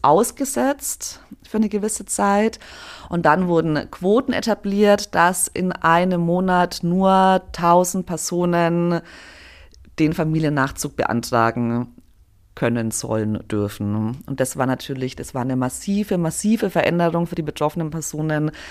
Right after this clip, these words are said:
War klar, ne, das ist ein wahnsinniger Unterschied. Kann ich meine Familie wieder zu mir holen, meine Kinder, meine, ähm, meinen, meinen Mann, meine Frau,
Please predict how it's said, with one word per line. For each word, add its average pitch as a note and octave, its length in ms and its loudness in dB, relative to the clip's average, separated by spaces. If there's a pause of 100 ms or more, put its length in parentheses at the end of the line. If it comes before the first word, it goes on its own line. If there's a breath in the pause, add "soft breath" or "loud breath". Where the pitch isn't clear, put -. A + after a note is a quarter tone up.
(240 loud breath)
War D3+ 120 0
klar, F3+ 300 4
ne, E3 120 6
das F3 100 -4
ist D#3+ 120 -8
ein D#3 100 -2
wahnsinniger D3 440 2
Unterschied. G3 480 0
Kann D#3 180 0
ich D3 100 -6
meine D3+ 160 -2
Familie F3+ 480 0
wieder G3 160 -2
zu - 160 0
mir G3+ 220 4
holen, A3 380 6 (140)
meine F3+ 200 0
Kinder, F#3+ 520 2
meine, E3+ 540 0
ähm, D#3+ 380 -2 (640 loud breath)
meinen, D3 680 -4
meinen C#3 220 -2
Mann, E3 220 2
meine E3 200 0
Frau, F3 640 4